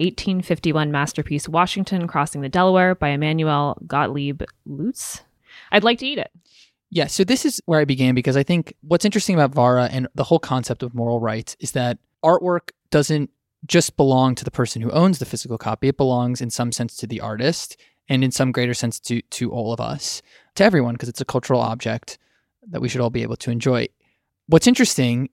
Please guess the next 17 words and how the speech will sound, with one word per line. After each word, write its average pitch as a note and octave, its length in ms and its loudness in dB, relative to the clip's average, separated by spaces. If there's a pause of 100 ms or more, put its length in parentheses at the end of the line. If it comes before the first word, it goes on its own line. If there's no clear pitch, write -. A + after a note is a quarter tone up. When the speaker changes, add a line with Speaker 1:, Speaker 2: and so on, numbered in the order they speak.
Speaker 2:
is C#3 120 0
that D3+ 320 4 (380)
it D3 160 -2
doesn't F3 440 4
apply C#3 420 2
to A#2+ 100 -2
some B2+ 380 2
of A#2+ 460 -2
history's B2+ 720 -2
most B2 320 -2
famous B2 640 0
paintings, D3 500 2
because - 300 -4
history's C3+ 600 -2 (240)
most B2+ 160 -6
famous C#3+ 200 2
paintings C3 500 -2